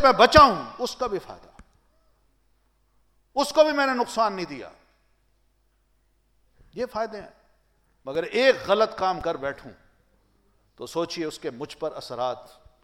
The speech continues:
بچوں پر اثرات، جو کھاؤں گا اسی سے خون بنے گا اور اسی خون سے ایک مزاج بنے گا، اسی مزاج کی روشنی میں بات کروں گا، سوچوں گا،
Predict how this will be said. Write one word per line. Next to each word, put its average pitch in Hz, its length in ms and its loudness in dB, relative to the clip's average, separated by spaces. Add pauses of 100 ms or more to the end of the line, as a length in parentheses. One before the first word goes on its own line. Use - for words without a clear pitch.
(560)
بچوں - 320 -6
پر 139 180 -10
اثرات، 131 440 -6 (180)
جو 160 160 -4
کھاؤں 147 400 -8
گا 120 240 -6
اسی 175 200 -12
سے 147 120 -12 (100)
خون 180 200 -8
بنے 127 300 -10
گا 92 120 -18 (1300)
اور 131 180 -8
اسی 160 280 -12 (100)
خون 160 160 -12
سے 147 120 -12
ایک 127 160 -14
مزاج 131 440 -8
بنے 123 260 -14
گا، 98 160 -20 (1200)
اسی 156 220 -12
مزاج 143 520 -8
کی 143 120 -12
روشنی 151 340 -10
میں 147 100 -12
بات 123 360 -10
کروں 151 260 -10
گا، 117 140 -8
سوچوں 160 480 -8
گا، 107 200 -12